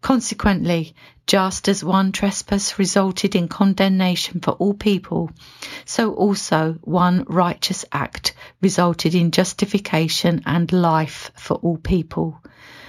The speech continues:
For just as through the disobedience of the one man the many were made sinners, so also through the obedience of the one man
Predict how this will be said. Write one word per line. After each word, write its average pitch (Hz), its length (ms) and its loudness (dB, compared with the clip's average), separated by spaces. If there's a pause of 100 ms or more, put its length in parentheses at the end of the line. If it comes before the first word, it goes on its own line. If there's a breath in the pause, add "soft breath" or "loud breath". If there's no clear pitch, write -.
(480 loud breath)
For 214 200 2
just 202 420 0
as 196 160 -2
through 220 260 0
the 185 80 0
disobedience 202 840 0
of - 80 -14
the 180 100 0
one 202 320 4
man 165 400 0
the 170 80 0
many 185 400 4
were 190 140 2
made 180 280 0
sinners, 165 720 -2 (680 soft breath)
so 196 340 0
also 165 600 -2 (220)
through 202 260 2
the 175 180 -2
obedience 180 760 0
of 147 100 -6
the 170 100 2
one 165 300 2
man 156 380 -2